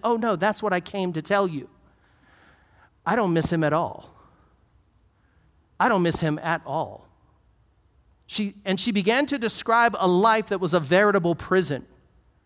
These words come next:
She did what he wanted to do. They spent money on what he wanted to spend. They went on the vacations that where she, where he wanted to go. And she began to describe this life that was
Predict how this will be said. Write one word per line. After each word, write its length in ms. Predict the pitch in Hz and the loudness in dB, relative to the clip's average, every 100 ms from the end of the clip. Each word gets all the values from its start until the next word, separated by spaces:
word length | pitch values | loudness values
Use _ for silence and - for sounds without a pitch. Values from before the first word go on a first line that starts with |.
| _ _ _ _ _ _ _ | _ _ _ _ _ _ _
She 220 | - 233 | -6 -4
did 180 | 220 214 | -2 2
what 120 | 220 170 - - | 2 0 -16 -14
he 240 | - 262 | -2 0
wanted 300 | 214 202 175 | 4 2 2
to 100 | 170 | -2
do. 320 | 147 143 - - _ _ - | -2 -4 -6 -20 _ _ -2
They 100 | 247 | 0
spent 220 | 233 226 | 0 0
money 220 | 226 226 | 2 2
on 160 | 214 208 | 2 2
what 140 | 208 - - | 0 -2 -10
he 260 | 160 269 | 0 2
wanted 280 | 240 214 202 | 4 4 2
to 80 | 170 | -2
spend. 440 | - 175 143 - 139 | -4 -4 -4 -6 -2
They 120 | 226 | 0
went 160 | 240 233 | 2 0
on 80 | |
the 60 | 226 | 0
vacations 520 | 214 - 220 226 208 - - | -2 0 -2 -2 -6 -8 -2
that 200 | 226 214 | -2 -2
where 180 | 180 202 | -2 -2
she, 360 | - - 277 | -2 -2 0
where 400 | 254 214 - 190 | 0 -2 -2 0
he 320 | 185 - 277 240 | 0 2 2 4
wanted 320 | 214 214 202 | 4 4 2
to 100 | 220 | 0
go. 380 | 220 240 156 120 135 _ _ _ _ _ _ _ - | 2 0 -2 -8 -20 _ _ _ _ _ _ _ -4
And 100 | 208 | -2
she 80 | |
began 300 | 214 214 262 | -2 0 0
to 80 | 311 | 0
describe 840 | 302 262 - - 220 254 285 285 | -2 -4 -6 -10 -2 4 4 4
this 220 | 208 220 202 | 2 0 2
life 320 | 240 233 - | 2 2 0
that 160 | 202 | -2
was 320 | 190 208 190 | 0 0 -2